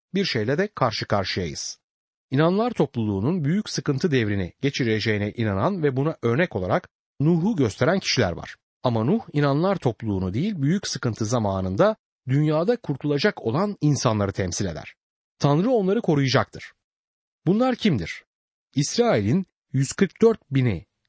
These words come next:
ve ayrıca Yahudi olmayan uluslardan büyük bir kalabalıktır. Bu kişiler büyük sıkıntı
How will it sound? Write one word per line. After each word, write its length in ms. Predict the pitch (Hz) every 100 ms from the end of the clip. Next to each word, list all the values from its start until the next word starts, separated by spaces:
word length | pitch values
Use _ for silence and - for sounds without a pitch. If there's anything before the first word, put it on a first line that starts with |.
| _ -
ve 160 | 135 185
ayrıca 420 | 113 135 196 120
Yahudi 360 | 110 120 139
olmayan 480 | 202 202 180 117 101
uluslardan 840 | 127 120 - 107 95 98 175 185 120
büyük 300 | 151 208 -
bir 240 | 139 165 -
kalabalıktır. 640 | 120 92 85 - - - _ _ _ _ _ _ -
Bu 100 | 240
kişiler 480 | 196 113 104 175 147
büyük 200 | 208 -
sıkıntı 520 | - 123 107 113